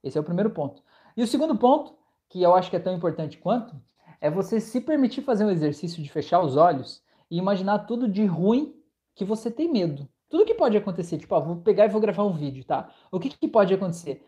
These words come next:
Ah, provavelmente o fulano lá que eu conheço vai me mandar uma mensagem debochando de mim. Ah, provavelmente a minha avó vai ver e não vai gostar. Fulano vai olhar e vai dizer que eu sou um blogueirinho, né? Fulano vai achar que não sei o quê,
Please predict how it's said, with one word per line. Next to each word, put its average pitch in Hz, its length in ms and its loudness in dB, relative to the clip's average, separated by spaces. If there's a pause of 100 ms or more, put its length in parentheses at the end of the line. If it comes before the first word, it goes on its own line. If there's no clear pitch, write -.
(140)
Ah, 165 260 -4
provavelmente 185 840 -2
o 190 40 -4
fulano 180 520 2
lá 175 160 2
que 214 120 -4
eu 196 60 -4
conheço 190 600 -6
vai 208 320 2
me 190 100 -2
mandar 180 300 2
uma 196 100 -2
mensagem 180 460 -2
debochando 170 460 -2
de 165 120 -4
mim. 139 240 -6 (300)
Ah, 220 280 2
provavelmente 208 560 0
a 208 40 -2
minha 202 180 0
avó 170 300 4
vai 196 220 2
ver 165 220 -2
e - 20 -2
não 233 120 -2
vai 240 160 2
gostar. 247 560 -4 (380)
Fulano 226 680 4
vai 233 200 6
olhar 220 240 6
e 240 40 0
vai 240 120 0
dizer 214 220 0
que 226 80 -4
eu 233 60 -2
sou 233 280 0
um 214 60 0
blogueirinho, 208 540 4
né? 214 260 0
Fulano 220 480 0
vai 247 140 6
achar 240 360 0
que 254 100 -10
não 220 120 -2
sei 269 160 -6
o - 40 -12
quê, - 300 -12